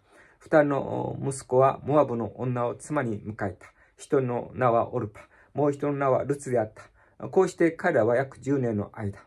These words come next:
そこに住んでいた。しかし、マフロンとキルヨンの二人もまた死んだ。こうしてナオミは二人の子供と夫に先立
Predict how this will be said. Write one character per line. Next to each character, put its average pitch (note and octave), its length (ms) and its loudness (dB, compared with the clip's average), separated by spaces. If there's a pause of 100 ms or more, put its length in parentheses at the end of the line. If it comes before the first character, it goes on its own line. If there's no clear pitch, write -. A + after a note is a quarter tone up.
そ - 120 -20
こ C3+ 120 -8
に B2 80 -4
住 A2 200 -8
ん G#2 40 -2
で G#2 100 2
い G2 60 -2
た。 - 160 -20 (380)
し - 100 -20
か C#3+ 160 -2
し、 - 320 -18
マ B2+ 220 -2
フ B2 120 -6
ロ B2 80 -4
ン A#2 60 -8
と D3+ 260 -2 (300)
キ E3 100 2
ル C#3+ 60 0
ヨ C#3 140 2
ン C3 60 -2
の B2 260 -4
二 - 220 -4
人 C3 100 -4
も A#2+ 120 -2
ま C3 140 -4
た B2+ 200 -6 (100)
死 - 180 -10
ん A2+ 60 -4
だ。 G#2 160 -12 (340)
こ F#3+ 100 4
う F#3+ 80 8
し F#3+ 60 -8
て F3 100 4
ナ E3+ 180 2
オ E3 60 0
ミ A#2 140 0
は A#2+ 160 2
二 - 80 -20 (160)
人 C3 60 -2
の B2 100 -2
子 A2+ 320 -10
供 B2 280 -4
と - 320 -4
夫 - 260 -6
に D3 180 -4
先 - 280 -10
立 G#2+ 120 -6